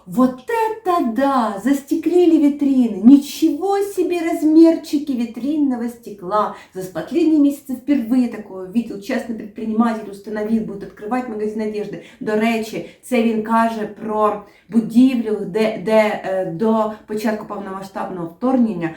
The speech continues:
розміщувався ресторан «Сім козлят».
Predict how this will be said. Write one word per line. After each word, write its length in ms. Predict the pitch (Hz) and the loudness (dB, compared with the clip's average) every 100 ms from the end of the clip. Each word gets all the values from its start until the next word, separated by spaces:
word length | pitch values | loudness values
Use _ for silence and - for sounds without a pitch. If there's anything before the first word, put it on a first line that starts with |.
| - | -14
розміщувався 880 | - 254 285 311 - 285 254 - 220 | -2 0 2 0 -2 -6 -6 -4 -4
ресторан 680 | 240 277 - 262 240 226 220 | 0 0 -2 -2 0 2 0
«Сім 520 | 220 - - 226 202 | -4 -12 -8 -6 -6
козлят». 580 | 196 180 165 180 214 330 | -8 -10 -8 -6 -6 -6